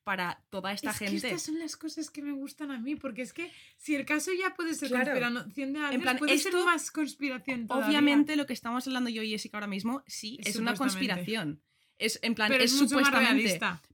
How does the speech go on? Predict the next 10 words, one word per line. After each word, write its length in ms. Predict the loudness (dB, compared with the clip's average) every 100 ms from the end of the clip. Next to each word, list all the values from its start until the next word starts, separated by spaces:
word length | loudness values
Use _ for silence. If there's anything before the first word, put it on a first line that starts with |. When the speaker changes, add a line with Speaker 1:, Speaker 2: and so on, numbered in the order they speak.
| _
Speaker 1:
Pe-, 180 | -4 -2
exacto, 600 | -4 -4 -6 -6 -8 -12
es 100 | -6
una 140 | -4 -2
conspiración 560 | -4 -6 -10 -8 -8
muchísimo 680 | -4 -6 -6 -4 -2 0 0
más 240 | -2 -4
realista 540 | -6 -6 -6 -6 -8 -8
que, 340 | -6 -6 -8 _
que, 420 | -10 -6 -6 -10